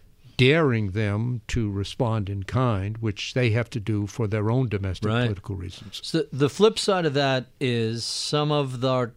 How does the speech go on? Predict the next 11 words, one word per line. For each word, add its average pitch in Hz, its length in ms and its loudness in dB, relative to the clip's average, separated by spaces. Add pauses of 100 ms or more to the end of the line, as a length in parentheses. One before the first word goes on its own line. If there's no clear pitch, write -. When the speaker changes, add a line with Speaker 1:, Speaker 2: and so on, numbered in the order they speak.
(120)
Speaker 2:
our 123 140 0
trade 127 420 -2
partners 113 720 -2 (420)
that 120 200 0
do 160 200 2
have 160 240 0
tariffs 107 540 -4
complain 127 640 -4
about 120 420 0
our 110 320 -2
subsidies, 123 960 -2